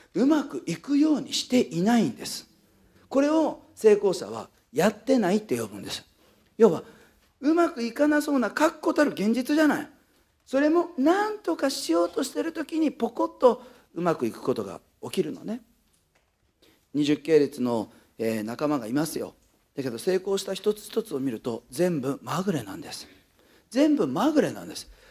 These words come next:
一つうまくいくと同じやり方をやるわけ。「よーし、ここ行ったら、あの、同じやり方やったら全部いくんじゃない？」って言って、二匹目の土壌はいないわけ。でも、まぐれが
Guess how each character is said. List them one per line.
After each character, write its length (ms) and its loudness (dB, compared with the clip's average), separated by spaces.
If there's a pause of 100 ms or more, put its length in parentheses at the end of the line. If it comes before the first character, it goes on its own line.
(220)
一 220 -2
つ 120 -4
う 40 0
ま 160 2
く 100 0
い 40 -4
く 80 -12
と 180 4
同 120 -2
じ 100 0
や 80 2
り 80 -2
方 180 0
を 20 -2
や 120 0
る 80 0
わ 100 0
け。 200 -6 (440)
「よ 240 0
ー 20 2
し、 80 -4
こ 120 -16
こ 160 0
行 100 -2
っ 20 -12
た 80 -2
ら、 140 0
あ 520 -2
の、 320 -4
同 140 -8
じ 80 -6
や 80 2
り 60 -2
方 120 -6
や 100 -2
っ 40 -18
た 80 -2
ら 60 -2
全 200 0
部 100 -4
い 60 -2
く 120 -8
ん 40 -8
じ 60 -4
ゃ 40 -2
な 100 0
い？」 40 0
っ 20 -4
て 180 -2
言 80 0
っ 20 -8
て、 80 -8
二 160 2
匹 180 -4
目 100 0
の 100 0
土 120 -2
壌 100 4
は 60 4
い 80 -8
な 160 0
い 60 4
わ 140 -2
け。 180 -10 (720)
で 100 4
も、 400 0 (140)
ま 220 2
ぐ 100 -2
れ 160 -4
が 320 0